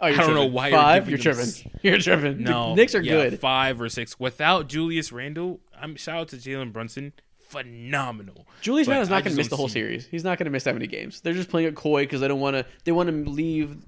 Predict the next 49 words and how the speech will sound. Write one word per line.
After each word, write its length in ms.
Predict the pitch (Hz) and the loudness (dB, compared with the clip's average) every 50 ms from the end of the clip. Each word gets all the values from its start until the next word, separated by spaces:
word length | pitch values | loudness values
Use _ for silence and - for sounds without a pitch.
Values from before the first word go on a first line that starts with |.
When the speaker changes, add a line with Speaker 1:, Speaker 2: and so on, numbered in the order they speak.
| - - - - - - | -18 -20 -20 -20 -20 -16
Speaker 1:
Cleveland 340 | - - 165 156 147 151 143 | -8 -4 -2 -2 0 0 0
not 160 | 139 139 143 | 0 0 0
knowing 280 | 147 143 143 143 139 139 | 0 -2 -2 -2 -2 -2
who 140 | 143 147 147 | -2 -2 -2
to 40 | 139 | -2
game 220 | 135 139 135 135 | -2 -2 -2 -2
plan 160 | - 165 160 | -2 -4 -6
for. 320 | 147 - 175 180 180 180 - - _ _ _ _ _ - | -4 -4 -4 -4 -4 -4 -6 -12 _ _ _ _ _ -10
He's 140 | 165 156 | -6 -4
not 160 | 160 160 143 139 | -2 -2 -2 -2
gonna 100 | 143 131 | -2 -4
miss 120 | 120 117 | -4 -4
that 100 | - 123 | -6 -6
much 140 | 135 120 - | -8 -8 -10
time. 220 | - - 156 147 _ _ _ _ _ _ _ _ _ _ _ _ _ _ - | -12 -14 -14 -18 _ _ _ _ _ _ _ _ _ _ _ _ _ _ -12
Speaker 2:
Even 240 | - - 160 175 180 | -10 -10 -8 -6 -6
then, 180 | 185 190 175 | -6 -6 -6
man, 220 | 139 139 139 139 131 | -6 -6 -6 -6 -8
I 120 | 110 120 | -8 -8
don't 140 | 139 147 156 | -8 -8 -8
know. 240 | 160 156 139 107 95 95 | -6 -6 -6 -8 -8 -8
I 260 | 104 110 113 120 120 | -6 -4 -4 -4 -4
don't, 300 | 117 110 120 120 120 110 - - - | -4 -6 -8 -8 -10 -12 -18 -18 -16
I 120 | 98 107 | -12 -12
don't 120 | 117 120 | -12 -12
trust 220 | 113 - 120 117 - | -10 -10 -10 -10 -10
the 80 | 113 | -10
New 140 | 113 113 113 | -12 -10 -10
York 180 | 113 113 110 113 | -10 -10 -12 -12
Knicks. 180 | 117 117 - | -14 -14 -12
They 120 | - 110 104 | -12 -10 -10
haven't 300 | 104 107 107 110 107 104 | -8 -10 -10 -10 -10 -10
done 140 | 107 107 107 | -10 -10 -10
anything 380 | 107 107 107 107 - 110 104 | -10 -12 -12 -12 -14 -14 -14
on 160 | 98 104 104 | -12 -12 -12
a 60 | 104 104 | -12 -14
consistent 640 | - - 101 98 - - 123 117 - - 107 104 | -14 -16 -18 -16 -14 -12 -12 -12 -12 -12 -12 -10
basis 320 | 98 110 110 110 113 110 - | -10 -10 -10 -12 -14 -18 -18
throughout 320 | _ - 101 104 95 - | _ -14 -12 -12 -12 -14
the 100 | - 90 | -16 -18
entire 540 | 98 98 101 - - - 110 104 104 104 104 | -18 -18 -20 -18 -12 -8 -6 -6 -6 -6 -10
year 340 | 104 98 101 101 107 107 107 | -12 -12 -10 -10 -8 -10 -10
for 400 | - _ - 104 101 98 95 95 | -12 _ -14 -14 -12 -12 -12 -12
me 200 | 95 98 101 101 | -12 -10 -10 -10
to 80 | 101 | -10
make, 200 | 98 101 104 101 - | -10 -10 -12 -12 -10
other 240 | - 113 113 117 110 | -8 -8 -8 -8 -10
than 260 | 107 110 110 104 98 | -10 -10 -12 -12 -12
Jalen, 420 | 98 110 107 107 107 107 104 98 | -10 -10 -8 -8 -8 -10 -12 -14